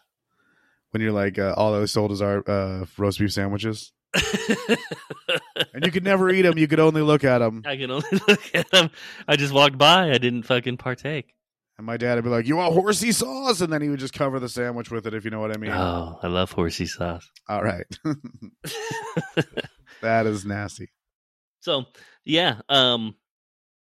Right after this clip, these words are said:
Speaker 2: Arby's.
Speaker 1: No, I don't know what to say there.
Speaker 2: No, I, I mean, I, I, it looks better on T V.
Speaker 1: But you never stop to eat it. You don't know.
Speaker 2: I have eaten Arby's. Come on.
Speaker 1: Dude, that,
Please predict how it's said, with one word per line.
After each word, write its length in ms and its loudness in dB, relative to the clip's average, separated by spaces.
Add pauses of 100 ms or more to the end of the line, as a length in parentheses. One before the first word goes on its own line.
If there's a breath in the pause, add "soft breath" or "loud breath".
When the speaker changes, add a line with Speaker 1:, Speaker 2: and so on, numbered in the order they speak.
(220)
Speaker 2:
Arby's. 480 -2 (1040)
Speaker 1:
No, 120 -2
I 80 -2
don't 100 -2
know 80 -6
what 80 -8
to 80 -16
say 180 -4
there. 220 -10 (480)
Speaker 2:
No, 240 0 (100)
I, 180 -2 (100)
I 220 0
mean, 200 -4
I, 140 -2
I, 240 -6
it 420 -4
looks 200 -2
better 220 2
on 120 -2
T 160 -4
V. 260 -8 (760)
Speaker 1:
But 120 -2
you 60 -2
never 180 2
stop 320 0
to 120 -4
eat 120 -2
it. 100 2
You 100 2
don't 200 -2
know. 140 4
Speaker 2:
I 180 2
have 200 4
eaten 480 -2
Arby's. 520 -2
Come 180 -12
on. 200 -14 (500 soft breath)
Speaker 1:
Dude, 180 -6 (220)
that, 300 0